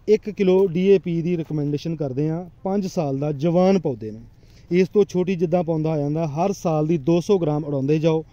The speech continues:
ਤੇ ਜਦੋਂ ਇੱਕ ਸਾਲਾ ਪੌਦਾ ਜਾਂ ਦੋ ਸਾਲਾ ਪੌਦਾ ਬਚੇਗਾ ਤੁਹਾਡੇ ਕੋਲ, ਤੇ ਉਹ ਤੁਹਾਡੀ ਖੁਰਾਕ ਬਚੇਗੀ ਦੋ ਸੌ ਗ੍ਰਾਮ ਫੀ ਪੌਦਾ। ਪਹਿਲੇ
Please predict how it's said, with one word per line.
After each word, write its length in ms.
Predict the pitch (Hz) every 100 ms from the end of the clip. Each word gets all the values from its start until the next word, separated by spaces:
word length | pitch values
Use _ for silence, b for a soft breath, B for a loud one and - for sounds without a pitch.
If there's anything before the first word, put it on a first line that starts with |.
| b b b b
ਤੇ 100 | 160
ਜਦੋਂ 380 | 143 151 160 196
ਇੱਕ 220 | 170 180
ਸਾਲਾ 320 | 180 160 160
ਪੌਦਾ 400 | 151 147 143 156
ਜਾਂ 140 | 151
ਦੋ 180 | 143 151
ਸਾਲਾ 280 | 170 170 160
ਪੌਦਾ 300 | 151 143 147
ਬਚੇਗਾ 360 | 139 185 196 196
ਤੁਹਾਡੇ 280 | 180 151
ਕੋਲ, 240 | 135 151 156 - b b b -
ਤੇ 80 | -
ਉਹ 160 | 214 226
ਤੁਹਾਡੀ 260 | 202 165
ਖੁਰਾਕ 340 | 165 165 165 170
ਬਚੇਗੀ 420 | 156 147 151 175
ਦੋ 300 | 131 170 175
ਸੌ 220 | - 190
ਗ੍ਰਾਮ 400 | 160 139 135 143 151 - - - -
ਫੀ 140 | 208
ਪੌਦਾ। 360 | 196 139 98 92 - - - b b b b - - - b b b b _ -
ਪਹਿਲੇ 240 | 196 214